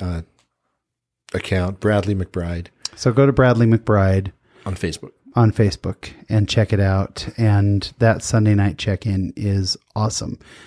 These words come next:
Speaker 2: And it will lift your spirits and it will just make you feel good. There's no way not to feel good after the Sunday night check-in.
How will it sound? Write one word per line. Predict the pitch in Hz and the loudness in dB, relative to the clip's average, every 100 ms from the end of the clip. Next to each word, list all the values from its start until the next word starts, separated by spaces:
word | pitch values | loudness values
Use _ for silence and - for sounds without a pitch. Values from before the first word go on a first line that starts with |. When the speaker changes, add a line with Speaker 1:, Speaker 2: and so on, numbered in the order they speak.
| _ _ | _ _
Speaker 2:
And | 113 | 2
it | 110 | 2
will | 107 104 | 4 2
lift | 107 - | 2 2
your | 117 | -2
spirits | - 113 107 104 - - | 0 2 4 2 -2 0
and | 101 95 | 2 2
it | 95 | 0
will | 101 | -2
just | 92 95 - | 0 0 0
make | 98 - | -2 -2
you | |
feel | 104 107 95 | -4 -4 -4
good. | 92 98 92 | -2 -2 0
There's | 110 87 | -2 0
no | 107 104 | 2 4
way | 101 98 | 4 2
not | 98 98 - | 2 2 -2
to | |
feel | 104 107 95 | -2 -2 0
good | 95 92 | 0 0
after | 90 - 98 | -2 -4 -4
the | 95 | -4
Sunday | - 101 95 | -2 0 0
night | 92 - - | -2 -6 -8
check-in. | - 87 90 92 | -10 -8 -8 -10